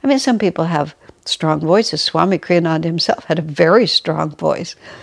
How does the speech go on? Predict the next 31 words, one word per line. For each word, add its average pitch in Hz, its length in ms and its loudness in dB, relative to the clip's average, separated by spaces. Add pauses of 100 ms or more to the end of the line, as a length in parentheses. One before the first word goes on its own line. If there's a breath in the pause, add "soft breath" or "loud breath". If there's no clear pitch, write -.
(180 loud breath)
He 202 160 2
could 180 160 6
easily 202 360 4
be 151 120 0
heard 170 240 0
<laughs> - 80 -2
across - 340 4
a 185 60 4
room, 160 360 2 (540 loud breath)
but 180 120 6
it 180 60 4
was 165 160 4
not 349 220 6
a, 165 80 2
he, 175 240 0 (200)
it, - 220 -2
it 190 60 4
wasn't 170 340 4
an 160 100 0
unpleasant 180 520 2
voice, 151 420 -6 (400 soft breath)
and 175 120 4
it - 120 0
wasn't 165 360 2
a 156 60 -4
strained 196 680 0
voice. 156 380 -2
It 165 80 -8
was 165 140 -4
a 165 40 -2
voice 170 380 4